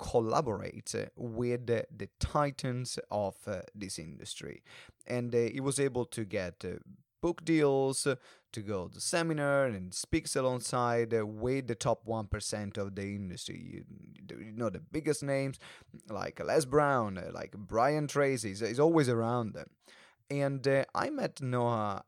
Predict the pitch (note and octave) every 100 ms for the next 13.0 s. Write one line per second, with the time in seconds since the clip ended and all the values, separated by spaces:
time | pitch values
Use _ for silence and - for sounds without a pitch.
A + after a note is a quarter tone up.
0 | - G#2+ G#2+ G2+ F#2+ - G2 F2+ F2+ F#2+
1 | - - C#3+ F3 B2 - - - G2 -
2 | - - - - - - - - _ A2+
3 | A2+ A2 - G2 F#2+ - - E3 - -
4 | - - - _ _ _ - A2+ A2+ -
5 | A3 G#3+ B2 - - A2 G#2+ G#2+ - G2
6 | - - _ _ A#2+ A#2 A2+ G#2 A2 G2+
7 | G2+ G2 - - - C3+ C#3+ B2 A2 -
8 | A2 G#2 - G2+ G2 F#2+ - A#2 B2 B2
9 | A2+ G#2 G2+ G2 G2 F#2+ F#2+ F#2+ F#2 -
10 | - G2 G#2+ G#2 G2+ F#2+ F#2+ - G2 -
11 | - G2+ A2 A#2+ G#2 - D2 E2+ D2+ -
12 | - - _ - G2+ G2 F#2 F#2 F2+ F2+